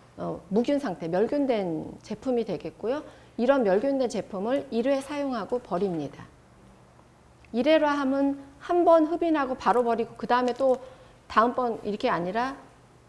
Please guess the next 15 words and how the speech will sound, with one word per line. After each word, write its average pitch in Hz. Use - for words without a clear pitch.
지금 262
와서 269
한 311
번 311
흡인을 311
하더라도 269
얘가 240
여러 233
번 277
들어갔다 226
나왔다는 190
할 262
수는 247
있어요. 156
그렇지만 277